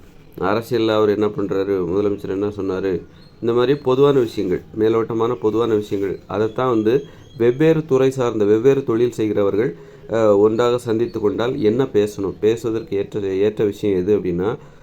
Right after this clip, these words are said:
அஹ், இந்த மாதிரி பொதுவான விஷயங்களை பத்தி தான் பேசணும். அரசியல், சினிமா, விளையாட்டு.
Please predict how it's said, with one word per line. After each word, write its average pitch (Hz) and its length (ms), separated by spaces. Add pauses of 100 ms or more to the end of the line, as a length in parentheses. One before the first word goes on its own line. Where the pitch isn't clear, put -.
(300)
அஹ், 104 340
இந்த 120 120
மாதிரி 135 340
பொதுவான 131 460
விஷயங்களை 113 440
பத்தி 95 120
தான் 104 220
பேசணும். - 220
அரசியல், 110 600
சினிமா, 120 500 (280)
விளையாட்டு. 101 460